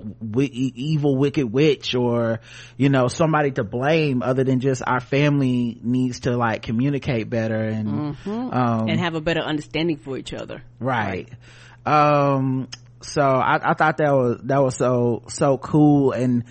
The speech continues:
Speaker 1: I think a lot of people's real, actual lives will reflect that. Like,
Speaker 2: Mm-hmm.
Speaker 1: fa-, families that have issues a lot of times do attack the, p-, turn on the person that's like, "Hey, we got issues. We need to talk about this."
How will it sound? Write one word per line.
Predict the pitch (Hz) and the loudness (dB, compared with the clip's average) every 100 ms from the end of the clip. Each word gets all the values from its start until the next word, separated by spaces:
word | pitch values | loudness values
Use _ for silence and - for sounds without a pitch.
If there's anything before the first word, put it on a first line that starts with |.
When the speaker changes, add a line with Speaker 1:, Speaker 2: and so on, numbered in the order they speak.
| - - - | -18 -20 -4
Speaker 1:
I | - | -2
think | 160 180 151 | 2 2 0
a | 117 | -2
lot | 131 143 180 | 2 4 2
of | |
people's | 160 156 143 117 | 0 -2 -2 -2
real, | 104 139 156 151 151 - | 2 4 6 6 2 -2
actual | 127 135 - 147 135 131 | -8 -6 -4 0 2 2
lives | 127 160 156 147 135 | 4 4 4 0 0
will | 131 | 0
reflect | 131 120 160 175 - | 0 0 0 0 -2
that. | 107 95 | -2 -2
Like, | 113 110 151 | -2 -2 -2
Speaker 2:
Mm-hmm. | 175 269 320 359 415 349 | -2 0 0 0 -2 0
Speaker 1:
fa-, | 151 151 85 | 0 0 -4
families | - 143 160 170 156 | -2 2 4 4 4
that | 147 | 2
have | 147 147 143 - | 2 0 0 0
issues | 143 - 165 147 | -2 2 2 2
a | 139 | 2
lot | 139 139 | 2 2
of | |
times | - 147 156 | 2 2 0
do | 131 160 226 | 2 2 4
attack | 170 185 135 117 - | 2 0 0 -2 -6
the, | 127 | -8
p-, | - - | -8 -8
turn | - 160 147 | 0 0 2
on | |
the | 139 | -2
person | - 135 131 131 | -2 -2 0 0
that's | 120 107 - | 0 -2 -2
like, | 120 107 101 | -2 0 -2
"Hey, | - 220 131 | 2 2 2
we | 110 165 | 0 2
got | 156 135 | 2 2
issues. | 208 - 120 101 104 | -2 0 -4 -2 -2
We | 135 | 0
need | 151 | 0
to | 151 | 0
talk | 175 147 | -2 -2
about | 127 120 | -4 -4
this." | 113 95 113 | -4 -6 -6